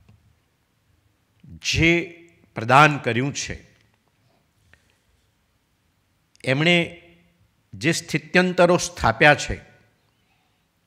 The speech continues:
જે દિશાદર્શન આપણને આપ્યું છે,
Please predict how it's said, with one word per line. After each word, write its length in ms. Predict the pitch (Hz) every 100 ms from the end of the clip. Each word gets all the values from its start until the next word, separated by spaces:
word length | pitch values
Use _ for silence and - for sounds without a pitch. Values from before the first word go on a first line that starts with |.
| _ _ _ _ _ _ _ _ _ 98
જે 200 | 104 156
દિશાદર્શન 840 | 131 - 170 165 143 - 185 151
આપણને 460 | - 120 135 131
આપ્યું 360 | 120 107 131 139
છે, 380 | - 80 -